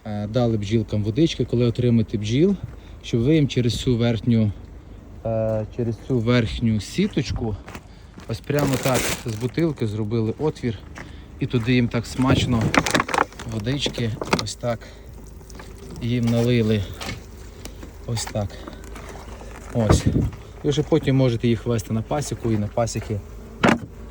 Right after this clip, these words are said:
поставили на двадцять-тридцять хвилин, що заспокоїлись, і вже потім їх пересаджувати. Якщо комусь треба буде якась допомога,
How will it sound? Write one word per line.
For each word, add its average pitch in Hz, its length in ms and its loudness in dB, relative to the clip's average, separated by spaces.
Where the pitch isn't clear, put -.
поставили 120 500 2
на 113 100 4
двадцять-тридцять 110 540 -2
хвилин, 113 180 0
що 113 240 2
заспокоїлись, 117 840 0
і 110 60 -2
вже 104 120 -2
потім 110 380 2
їх 120 440 2
пересаджувати. 101 840 0
Якщо 151 200 6
комусь 127 260 6
треба 120 220 2
буде 113 200 0
якась 110 200 0
допомога, 120 520 0